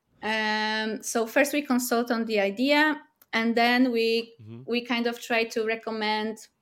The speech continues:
Speaker 1: people who could help them actually develop it, right? So we kind of,
Speaker 2: Mm.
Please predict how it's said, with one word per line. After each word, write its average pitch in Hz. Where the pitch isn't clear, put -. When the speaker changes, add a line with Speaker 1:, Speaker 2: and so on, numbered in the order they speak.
Speaker 1:
people 214
who 214
could 247
help 226
them 220
actually 214
develop 208
it, 165
right? 226
So 208
we 240
kind 240
of, 240
Speaker 2:
Mm. 104